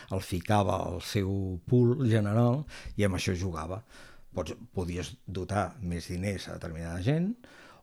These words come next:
o, depenent de les restriccions, eh, perquè a vegades hi havia el senyor X que posava peles per recerca en medicina. Vale, molt bé, això,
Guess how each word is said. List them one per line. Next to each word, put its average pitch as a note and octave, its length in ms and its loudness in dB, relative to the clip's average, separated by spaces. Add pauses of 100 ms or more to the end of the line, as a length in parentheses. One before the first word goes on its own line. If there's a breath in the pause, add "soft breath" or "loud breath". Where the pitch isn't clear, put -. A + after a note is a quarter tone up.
(140)
o, G#2 280 4
depenent G2 320 2
de B2+ 80 4
les A2+ 140 6
restriccions, D#2+ 640 -6
eh, G#2+ 100 2
perquè E2+ 220 -8
a - 20 -8
vegades D#2+ 280 -8
hi E2+ 40 -8
havia E2 220 -6
el - 80 -8
senyor F2+ 420 -4
X G#2+ 500 0
que F2 120 -4
posava F2 480 -4
peles A2 560 -2 (160)
per F#2 160 -2 (420)
recerca G2+ 600 -4 (200)
en G#2+ 140 4
medicina. E2 540 -4 (100)
Vale, D#2+ 300 -10
molt E2 160 -10
bé, F2+ 80 -8 (100)
això, - 300 -10